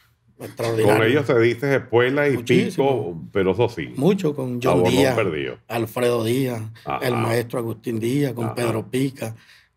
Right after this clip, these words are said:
Speaker 1: con Ramón Villarreal.
Speaker 2: Mandinga.
Speaker 1: Mandinga,
Speaker 2: Ajá.
Speaker 1: Moroturo, mi compadre.
Speaker 2: Fue
Speaker 1: Eh,
Speaker 2: mayor.
Speaker 1: eh, no, con Henry
Speaker 2: Henry no.
Speaker 1: canté una sola vez.
Speaker 2: Ajá.
Speaker 1: Canté una sola vez. Con el Papelón, ya en los festivales, cuando yo me inicié, ya Papelón se estaba retirando.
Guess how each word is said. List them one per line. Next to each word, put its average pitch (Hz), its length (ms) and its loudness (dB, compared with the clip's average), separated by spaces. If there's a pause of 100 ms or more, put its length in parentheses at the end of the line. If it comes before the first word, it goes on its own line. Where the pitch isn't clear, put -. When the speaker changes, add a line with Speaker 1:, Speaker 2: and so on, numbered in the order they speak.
Speaker 1:
con 131 480 -2
Ramón 120 340 0
Villarreal. 123 680 0
Speaker 2:
Mandinga. 76 640 -2 (220)
Speaker 1:
Mandinga, 127 920 0
Speaker 2:
Ajá. 117 160 -4
Speaker 1:
Moroturo, 135 500 2
mi 139 100 -2
compadre. 127 720 -2 (480)
Speaker 2:
Fue 92 160 0
Speaker 1:
Eh, - 20 2
Speaker 2:
mayor. 80 640 0
Speaker 1:
eh, - 320 -6
no, 170 460 4
con 151 120 0
Henry 147 120 2
Speaker 2:
Henry 190 220 4
no. 190 60 0
Speaker 1:
canté 170 240 2
una 180 180 2
sola 170 260 2
vez. 147 240 0
Speaker 2:
Ajá. 71 460 -6
Speaker 1:
Canté 123 240 -10
una 139 160 -6
sola 131 220 -8
vez. 123 120 -10 (220)
Con 165 160 4
el 151 120 4
Papelón, 156 720 2 (300)
ya 160 180 2
en 165 80 4
los 175 100 2
festivales, 170 520 2
cuando 139 260 -4
yo 127 160 -6
me 156 100 -2
inicié, 170 460 0
ya 156 180 0
Papelón 147 380 -2
se 113 80 -6
estaba 143 280 -2
retirando. 123 540 -8